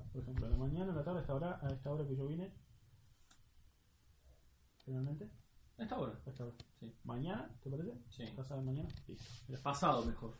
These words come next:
Speaker 1: ¿Pasado mejor?
Speaker 2: ¿Puede? Sí.
Speaker 1: Dale, mira. Entonces, paso, mira, te pongo la fecha de pasado, el horario, este horario, ¿sí? Mi teléfono por las dudas, mi nombre y mi apellido,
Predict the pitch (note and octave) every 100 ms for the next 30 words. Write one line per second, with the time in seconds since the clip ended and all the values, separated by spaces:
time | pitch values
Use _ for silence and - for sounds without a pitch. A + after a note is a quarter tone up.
0 | - - D#3 D#3+ D3+ C#3+ D#3 - A2+ A2
1 | - - A#2+ G2+ G2 - - G#2+ - -
2 | - - - - - C#3+ B2+ A#2+ D#3 C3
3 | A#2 A#2+ A2+ A#2 C#3 D3 D3 F3 F3+ F3+
4 | G3+ - A#3+ A#3+ G#3+ F#3+ F3 G#3 G#3 G3
5 | - F3+ A3+ A3+ A3+ A3 - F3 E3+ D#3+
6 | D#3+ D#3+ E3 E3 F3 F3 G#3 G3+ C#3+ C#3
7 | C#3+ C3+ B2 A#2 A#2 A2+